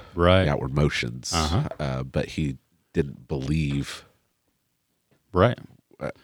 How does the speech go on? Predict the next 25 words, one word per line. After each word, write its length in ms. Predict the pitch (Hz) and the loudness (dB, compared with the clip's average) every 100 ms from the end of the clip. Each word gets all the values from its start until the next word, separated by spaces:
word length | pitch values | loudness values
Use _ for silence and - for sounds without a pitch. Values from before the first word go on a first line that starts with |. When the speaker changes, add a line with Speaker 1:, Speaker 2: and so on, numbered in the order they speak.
| _ - | _ -6
Speaker 2:
in 120 | 80 | -2
what 140 | 73 67 | 0 0
he 60 | |
was 160 | 64 67 | -2 -4
doing, 320 | 58 65 65 | -4 -4 -6
I 80 | - | -6
guess. 560 | - 87 85 85 87 - - | -4 0 0 -2 -6 -10 -12
Speaker 1:
Uh-huh. 280 | - 67 64 | -8 -6 -6
Speaker 2:
Um, 160 | - - _ _ _ _ _ _ _ _ _ - _ - - - - - - | -10 -14 _ _ _ _ _ _ _ _ _ -20 _ -18 -16 -12 -12 -12 -6
and 120 | 95 90 | 2 6
it 40 | |
was 140 | 110 | 8
evil. 280 | 131 160 78 - - _ _ _ _ - | 8 6 2 -2 -20 _ _ _ _ -2
Speaker 1:
Yeah. 300 | 98 110 107 - _ _ _ - | 2 2 0 -6 _ _ _ 4
Speaker 2:
And, 440 | 117 107 104 104 | 8 10 8 8
uh, 220 | 107 107 104 | 8 10 10
it's, 340 | 113 - - | 8 6 2
it's 160 | 120 - | 2 6
interesting. 500 | 135 - 123 - 98 | 6 10 8 8 6
You 120 | 98 | 6
see 300 | - 120 117 | 6 8 8
the, 460 | 107 95 85 82 82 | 8 8 8 8 4
you 100 | 92 | 0
see 180 | - 98 | 4 6
the, 280 | 85 85 | 8 8